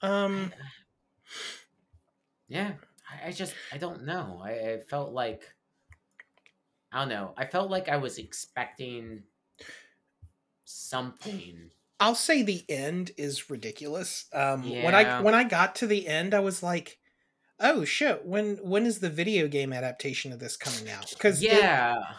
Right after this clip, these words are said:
Speaker 1: it looks ridiculous.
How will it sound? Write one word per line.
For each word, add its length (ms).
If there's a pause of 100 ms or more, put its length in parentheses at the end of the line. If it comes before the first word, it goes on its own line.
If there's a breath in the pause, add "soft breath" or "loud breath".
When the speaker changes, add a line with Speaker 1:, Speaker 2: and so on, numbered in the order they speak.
(100)
Speaker 1:
it 180
looks 600 (320)
ridiculous. 1200